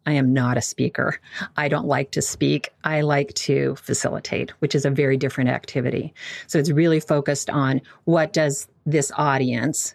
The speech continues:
if that's the analogy, what does this audience need? Well, they need a space that works, so a physical space that facilitates interaction. They need,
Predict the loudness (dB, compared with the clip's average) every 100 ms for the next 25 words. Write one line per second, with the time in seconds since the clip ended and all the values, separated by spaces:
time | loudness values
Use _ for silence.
0 | -4 -2 -2 -4 -2 0 2 2 2 2
1 | 0 0 0 -2 0 0 0 -2 -2 0
2 | 0 0 -2 0 2 2 -2 -6 -16 -16
3 | -16 -6 0 2 2 4 2 0 -2 0
4 | 2 2 0 0 2 2 2 0 -4 -8
5 | -6 0 0 0 -2 0 0 -2 -4 -4
6 | -2 -2 -2 -4 -4 -6 -4 -2 0 -2
7 | 0 0 0 -2 -4 0 2 2 0 -2
8 | -6 -6 -8 -12 -18 -16 -14 -4 2 4
9 | 4 4 4 4 2 0